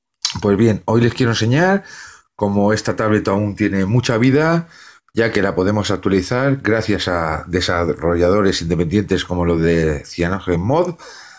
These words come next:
a la última versión de Android, a Android cuatro punto cuatro. Vamos a ir a los ajustes para que veáis que la tablet va fluida dentro de lo que cabe, porque es un modelo bastante viejo. Nos vamos a información del tablet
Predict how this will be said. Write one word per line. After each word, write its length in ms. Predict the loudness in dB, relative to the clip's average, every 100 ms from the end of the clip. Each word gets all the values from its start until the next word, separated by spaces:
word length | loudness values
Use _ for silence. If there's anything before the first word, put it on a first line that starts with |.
| -16 -4
a 200 | -4 0
la 160 | 2 2
última 340 | 2 2 0
versión 320 | 0 0 -2
de 80 | -2
Android, 460 | -2 -2 -4 -4 -10 _ _ _ _ _ -20 -20 _ _ _ _
a 300 | -2 -2 -2
Android 400 | 0 4 4 2
cuatro 300 | 2 2 2
punto 280 | 0 0 0
cuatro. 300 | 0 -2 -4 -18 -20 _ _
Vamos 280 | -10 -8 -2
a 60 |
ir 100 | 0
a 80 | 2
los 180 | 0 -4
ajustes 760 | -4 0 2 2 4 4 0 -8
para 100 | -18
que 60 | -4
veáis 260 | 0 0 -2
que 120 | -4
la 180 | -2 -2
tablet 320 | -4 -4 -2
va 140 | -4
fluida 680 | -2 -4 -2 2 2 0 -6 -20 -20 -20 -20 -20 _
dentro 360 | 0 2 2
de 80 | 2
lo 120 | 2
que 120 | 0
cabe, 380 | -2 0 2 2
porque 200 | 0 -4
es 100 | -6
un 80 | -6
modelo 300 | -2 0 2
bastante 420 | 0 -2 -4 0
viejo. 540 | 2 2 2 0 0 -6
Nos 160 | -8 -2
vamos 260 | -2 -2
a 20 | -6
información 480 | -6 -6 -4 -2
del 160 | -2 -2
tablet 460 | -2 0 2 0